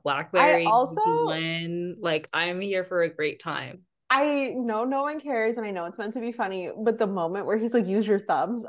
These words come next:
Speaker 2: I was like,
Speaker 1: <laughs>
Speaker 2: "Holy shit, you changed the world. This is what, this is what you think,"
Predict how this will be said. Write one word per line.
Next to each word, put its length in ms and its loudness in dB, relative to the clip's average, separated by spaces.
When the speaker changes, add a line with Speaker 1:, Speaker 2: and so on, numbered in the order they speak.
Speaker 2:
I 80 4
was 240 0
like, 280 2
Speaker 1:
<laughs> 100 -20
Speaker 2:
"Holy 360 4
shit, 240 0
you 120 -6
changed 280 -4
the 120 2
world. 520 0
This 140 -4
is 100 -4
what, 400 2
this 200 -6
is 120 -2
what 260 0
you 160 0
think," 500 -4